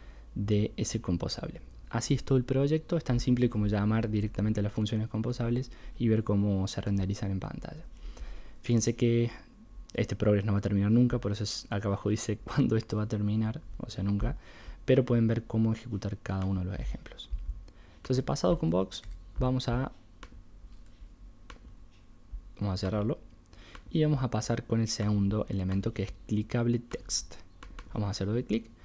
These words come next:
y podemos ver entonces el código del clicable text. Clicable text es algo que ya viene por defecto también en Jetpack Compose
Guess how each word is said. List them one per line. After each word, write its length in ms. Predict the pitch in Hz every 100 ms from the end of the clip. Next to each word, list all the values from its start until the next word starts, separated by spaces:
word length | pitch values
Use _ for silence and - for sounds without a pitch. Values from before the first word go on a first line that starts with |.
| - - -
y 80 | -
podemos 260 | 202 165 139
ver 220 | 131 127
entonces 360 | 120 117 - 113
el 120 | 104
código 400 | 113 107 110 107
del 160 | 101
clicable 420 | - - 95 87 -
text. 380 | - - -
Clicable 400 | - 147 196 196
text 340 | 160 165 - -
es 120 | - 123
algo 200 | 127 120
que 80 |
ya 100 | 107
viene 220 | 113 117 113
por 160 | 104
defecto 520 | 104 113 110 113 110
también 280 | 104 101 107
en 60 | 104
Jetpack 280 | 110 - 110
Compose 480 | 113 113 160 -